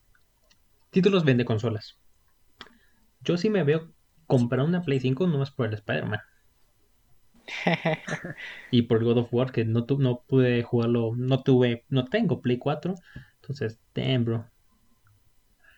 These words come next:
Speaker 1: Pero el Xbox no va a salir con exclusivos. Como dice mi compañero Ángel, los retrasaron para el siguiente año. En los años más, bueno, digo, perdón, el título más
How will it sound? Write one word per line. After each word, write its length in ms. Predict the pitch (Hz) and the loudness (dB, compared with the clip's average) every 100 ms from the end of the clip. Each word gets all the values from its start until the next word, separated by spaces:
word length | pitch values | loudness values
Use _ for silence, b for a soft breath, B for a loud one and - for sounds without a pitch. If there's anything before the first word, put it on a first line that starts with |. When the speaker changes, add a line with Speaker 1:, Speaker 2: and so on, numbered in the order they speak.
| b b _ - | b b _ 4
Speaker 1:
Pero 400 | 202 185 202 - _ _ | 6 6 2 -6 _ _
el 220 | 160 143 | 2 2
Xbox 440 | 143 143 180 - - | 2 0 0 -6 -8
no 240 | 135 127 127 | 0 2 2
va 100 | 135 | 2
a 20 | |
salir 240 | 123 120 | 4 2
con 120 | 120 | 2
exclusivos. 640 | 113 - 127 214 220 165 - - - - - | 0 0 -2 0 0 -2 -8 -20 -20 -20 -6
Como 140 | 131 123 | 0 0
dice 200 | 123 127 | 2 0
mi 100 | 123 | 0
compañero 460 | 143 165 151 139 | -2 -2 0 0
Ángel, 340 | 131 127 147 - _ _ _ _ _ _ - | 0 0 -2 -4 _ _ _ _ _ _ -2
los 140 | 139 | 0
retrasaron 440 | 131 131 190 196 180 | 0 0 0 0 0
para 220 | 151 147 | -2 -4
el 100 | 131 | -4
siguiente 320 | - 120 120 | -2 -2 0
año. 220 | 117 113 _ _ _ _ _ _ _ - | -4 -4 _ _ _ _ _ _ _ -4
En 180 | 143 131 | 0 2
los 180 | 131 147 | 2 2
años 220 | 143 143 | 2 4
más, 460 | 131 139 135 143 - | 4 2 0 -2 -2
bueno, 300 | 135 113 - - | -2 -2 -6 0
digo, 200 | 123 117 | 0 2
perdón, 280 | 117 110 - _ _ - | 0 -2 -8 _ _ -2
el 180 | 143 | 0
título 280 | 131 170 165 | 0 2 2
más 400 | 143 156 139 - | 2 0 -2 -8